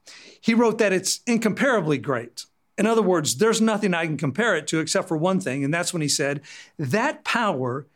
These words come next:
is like the working of his mighty strength, which he exerted in Christ when he raised him from the dead and seated him in the heavenly realms and placed all things under his feet." You know, when I think of power, I think about race cars.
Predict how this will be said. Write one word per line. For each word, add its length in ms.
is 240
like 380
the 100
working 440
of 140
his 200
mighty 420
strength, 640
which 160
he 100
exerted 600
in 140
Christ 480
when 80
he 140
raised 520
him 140
from 200
the 80
dead 240
and 100
seated 380
him 360
in 140
the 60
heavenly 300
realms 420
and 140
placed 520
all 240
things 640
under 240
his 240
feet." 420
You 80
know, 100
when 100
I 80
think 200
of 140
power, 320
I 60
think 220
about 220
race 280
cars. 460